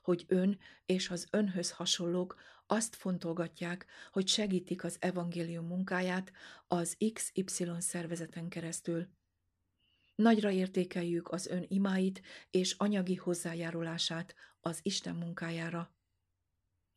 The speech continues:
Sok felekezeti lelkész dolgozik velünk, akik elkötelezetten hirdetik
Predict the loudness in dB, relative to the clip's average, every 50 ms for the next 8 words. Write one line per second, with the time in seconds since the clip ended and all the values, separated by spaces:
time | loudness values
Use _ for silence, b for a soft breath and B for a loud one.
0 | b b b b b b b b 2 6 6 6 4 2 0 0 0 0 0 0
1 | 0 -2 -2 -2 -2 -2 -2 -2 -2 -2 -4 -4 -6 -6 -6 -6 -4 -4 -4 -4
2 | -4 -6 -6 -6 -6 -6 -4 -4 -4 -2 -2 -2 -4 -4 -6 B B B B B
3 | B B B _ 2 2 2 2 2 0 0 0 0 0 2 2 2 2 0 -2
4 | -2 0 0 0 0 -2 -2 -4 -4 -6 -6 -6 -4 -4 -4 -2 0 -2 -2 -2
5 | -4 -6 -8 -8 -12